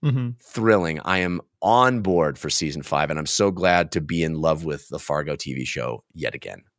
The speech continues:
Speaker 1: Y-, you know what, Jeff? I'm intrigued, uh, about this season, mainly because of Ham, but also you guys know how I feel about Noah Hawley.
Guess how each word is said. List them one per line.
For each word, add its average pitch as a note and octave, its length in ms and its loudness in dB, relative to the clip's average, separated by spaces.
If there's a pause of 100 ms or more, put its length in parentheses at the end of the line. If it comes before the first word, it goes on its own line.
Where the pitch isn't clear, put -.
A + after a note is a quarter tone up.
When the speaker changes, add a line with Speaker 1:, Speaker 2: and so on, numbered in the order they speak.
(160)
Speaker 1:
Y-, D3 80 4
you E3+ 200 6
know F3 100 10
what, D#3 120 10
Jeff? C#3+ 200 8
I'm C#3 200 6
intrigued, D3+ 560 4 (280)
uh, D#3 240 8
about D#3 320 4
this E3 120 0
season, F3 380 2
mainly C3+ 240 2
because C#3+ 280 0
of D3 100 -4
Ham, D3+ 300 4
but D3 120 4
also D3 260 6
you G3+ 160 4
guys A#3+ 200 4
know B2 80 2
how A#2+ 60 2
I C3 100 0
feel B2+ 180 2
about C3+ 220 2
Noah C3+ 160 2
Hawley. E3 400 4